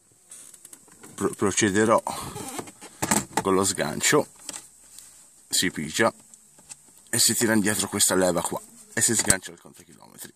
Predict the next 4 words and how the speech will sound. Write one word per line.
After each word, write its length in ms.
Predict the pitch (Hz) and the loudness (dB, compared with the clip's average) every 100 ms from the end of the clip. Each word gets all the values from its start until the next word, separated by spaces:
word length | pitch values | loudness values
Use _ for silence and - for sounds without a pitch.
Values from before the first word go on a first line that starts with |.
| - - - - - - - - _ - - _ _ - - - - - - - | -18 -16 -14 -16 -20 -20 -20 -20 _ -20 -20 _ _ -20 -20 -20 -20 -20 -20 -8
A 100 | 117 | -6
questo 320 | - 135 151 | 0 0 0
punto 500 | 127 117 113 - - - - - - - - - - | 2 2 2 -2 -6 -18 -16 -16 -18 -12 -4 -2 2
avremo 460 | 127 104 98 113 | 2 2 2 2